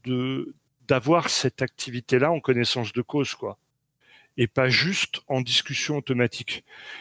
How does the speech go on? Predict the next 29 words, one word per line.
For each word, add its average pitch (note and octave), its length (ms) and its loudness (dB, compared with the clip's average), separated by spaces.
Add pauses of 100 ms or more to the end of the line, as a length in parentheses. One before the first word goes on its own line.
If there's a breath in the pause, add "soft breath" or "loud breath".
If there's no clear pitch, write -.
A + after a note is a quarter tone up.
(160 loud breath)
Et, B2+ 500 4
et D#3+ 200 -2
de A2+ 80 -10
se - 180 0
dire, « F#3 480 2 (140)
Ok, D3 280 2
euh, A2+ 880 4 (260)
là, C#3 280 2
je G#2 120 -4
vais A#2 140 2
faire B2+ 320 2 (120)
de, G#2+ 460 -2 (380 loud breath)
je - 100 -12
vais A#2 80 -2
discuter - 440 0
de B2 60 -8
banalité A#2+ 540 2
à A#2 80 6
la G#2+ 200 4
table, D#3+ 420 4 (340 loud breath)
mais B2 140 4
parce - 260 0
que B2+ 120 -6
c'est A#2+ 200 0
mon A2+ 180 -6
choix F#3 600 -2
et A#2+ 140 0 (120)
pas D#3 160 4
parce - 400 -2